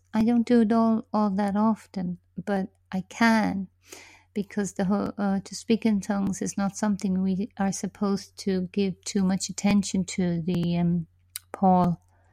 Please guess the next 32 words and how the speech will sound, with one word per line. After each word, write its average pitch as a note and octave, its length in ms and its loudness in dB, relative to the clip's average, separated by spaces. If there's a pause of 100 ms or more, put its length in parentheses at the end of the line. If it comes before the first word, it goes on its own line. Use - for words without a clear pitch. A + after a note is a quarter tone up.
(200)
the G3 80 -6
Apostle - 400 0
Paul F3+ 280 2
tells F#3 340 0
us, - 260 -6 (280)
you G3+ 100 6
know, F3 160 6
this E3+ 220 0
is E3 60 -2
not, F#3 220 2 (300)
we're F#3 80 4
not G3 160 2
supposed G#3 320 2
to - 40 -18
be F#3 60 -2
giving F#3 320 0
all F#3 160 4
this F#3 240 0
attention F#3+ 480 2
to F3+ 300 2 (500)
this F#3 300 4
gift, - 520 6
because, - 460 -6 (600)
and G3 420 0
yeah, F#3+ 320 6
it, F#3 200 2 (200)
it F#3+ 160 -2
can G3 160 4
be F#3 140 4
a F3+ 40 -2
sign, F#3+ 640 4 (1900)
um, F3 500 2